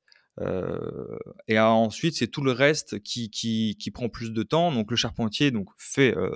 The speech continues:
ça, hein, pose la charpente, taille les bois de charpente. Mais derrière, euh, il fait toute la partie couverture.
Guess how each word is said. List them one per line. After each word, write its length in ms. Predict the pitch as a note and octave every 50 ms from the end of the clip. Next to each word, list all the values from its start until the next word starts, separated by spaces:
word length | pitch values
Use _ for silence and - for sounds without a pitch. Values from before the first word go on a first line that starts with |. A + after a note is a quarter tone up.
| - -
ça, 220 | - - - D#3+
hein, 120 | E3 D3 C#3+
pose 200 | C#3+ - C3+ A#2
la 40 | A#2
charpente, 460 | A2+ - A2 - - C#3+ F#3+ G3+ - - -
taille 160 | - C#3 C3+
les 80 | B2+ B2
bois 140 | A2 A2+
de 20 | G#2
charpente. 420 | - F#2+ - - C#3 E3 - - _ - - - - - - - _
Mais 220 | - A#2 A#2+ A#2+ A#2
derrière, 520 | A#2+ A#2+ A#2 B2 B2+ C#3 D3 D#3 D#3 C3+ -
euh, 580 | A#2+ A#2+ A2 G#2+ G#2+ G#2 G2+ G2+ F#2 F#2 F#2+ - - -
il 140 | B2 A#2
fait 220 | G#2+ - - B2+ B2
toute 240 | - - B2 - -
la 80 | A2+
partie 260 | G#2+ - A#2+ - -
couverture. 580 | - - - D3+ C#3+ C3+ - - F3 G#3+ - _